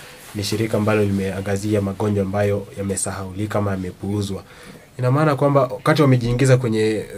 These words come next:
mchakato huu wote, ina maana kwamba pia corona tumeipuuza ama vipi?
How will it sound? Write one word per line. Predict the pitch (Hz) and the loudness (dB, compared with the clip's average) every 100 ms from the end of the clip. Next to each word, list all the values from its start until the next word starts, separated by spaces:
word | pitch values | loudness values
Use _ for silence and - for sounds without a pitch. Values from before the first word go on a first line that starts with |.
| 113 104 101 | -10 -10 -8
mchakato | 113 101 110 113 113 | -6 -4 -2 -2 -2
huu | 113 127 | 0 4
wote, | 120 113 110 104 101 | 4 4 4 4 2
ina | 101 | 0
maana | 107 117 110 | -2 -2 -2
kwamba | 120 113 107 98 92 90 - | -2 0 0 -2 -4 -10 -10
pia | 120 113 107 | -4 -2 -2
corona | 104 - 113 127 139 127 127 123 | -8 -6 0 2 2 2 2 0
tumeipuuza | 117 123 113 113 110 110 110 - 123 139 160 147 147 | -2 -6 -2 -2 0 0 -2 -2 4 10 10 10 6
ama | 147 135 | 8 8
vipi? | 110 113 107 | 6 4 0